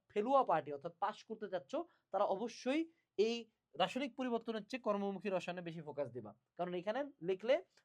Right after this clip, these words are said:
তোমাকে পাস মার্কটা দেওয়ার একটা জায়গা থাকে, কারণ এগুলো ব্যাখ্যামূলক কোশ্চেন। তো ভিনেগার related everything, ভিনেগার কিভাবে তৈরি হয়, ভিনেগার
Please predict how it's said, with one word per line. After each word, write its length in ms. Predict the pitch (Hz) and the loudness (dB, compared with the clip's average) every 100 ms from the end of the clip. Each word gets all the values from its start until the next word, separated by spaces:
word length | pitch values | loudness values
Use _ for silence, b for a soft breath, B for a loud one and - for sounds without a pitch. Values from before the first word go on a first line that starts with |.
| _ | _
তোমাকে 220 | 180 190 214 | -4 -4 2
পাস 140 | 233 214 233 | 2 2 -2
মার্কটা 260 | 220 214 185 | -2 0 0
দেওয়ার 180 | 180 170 | 0 -2
একটা 120 | 180 | 0
জায়গা 200 | 170 156 147 | 2 2 -2
থাকে, 160 | 143 120 - _ | -6 -14 -18 _
কারণ 140 | - 170 | -6 -2
এগুলো 160 | 190 180 | 0 4
ব্যাখ্যামূলক 540 | 190 - 202 180 165 131 139 | 4 2 -6 -2 -2 -2 -6
কোশ্চেন। 320 | 131 - 107 - b b b | -8 -8 -10 -10 b b b
তো 40 | 190 170 | 0 2
ভিনেগার 320 | 220 262 285 269 | 4 10 10 10
related 280 | 254 254 220 | 4 0 0
everything, 280 | 196 196 170 151 | 0 -2 -6 -4
ভিনেগার 300 | 180 202 202 185 | -2 2 2 0
কিভাবে 240 | 185 185 180 | -4 -4 -4
তৈরি 160 | 196 208 202 | -2 4 6
হয়, 160 | 214 220 _ _ _ - | 6 2 _ _ _ -6
ভিনেগার 280 | 180 185 | -2 -2